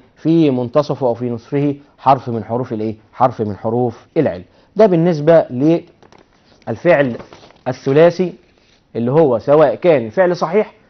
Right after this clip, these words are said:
وسواء كان فعل معتل. وعرفنا إزاي نطلع اسم المفعول،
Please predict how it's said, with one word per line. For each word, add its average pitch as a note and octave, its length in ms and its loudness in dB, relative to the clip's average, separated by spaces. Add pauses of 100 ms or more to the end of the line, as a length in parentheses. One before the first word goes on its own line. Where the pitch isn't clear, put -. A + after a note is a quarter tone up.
(160)
وسواء C#3 460 4
كان C3+ 320 -2
فعل B2+ 560 0 (180)
معتل. C3 400 -4 (380)
وعرفنا C3 400 -2
إزاي C3 460 0
نطلع A#2 380 -2
اسم B2+ 180 -8
المفعول، B2+ 540 0